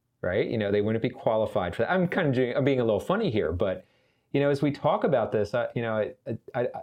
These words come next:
really open source is just one of those incredibly accessible,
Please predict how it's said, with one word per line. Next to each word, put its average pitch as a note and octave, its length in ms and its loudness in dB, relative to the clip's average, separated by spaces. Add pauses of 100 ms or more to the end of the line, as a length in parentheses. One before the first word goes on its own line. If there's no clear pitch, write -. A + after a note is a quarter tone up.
(560)
really D3 440 2
open D#3 220 2
source C3 380 0
is A#2 220 0
just - 260 -2
one B2 200 2
of C3 120 0
those A2 380 2
incredibly C#3 920 0
accessible, G#2 920 0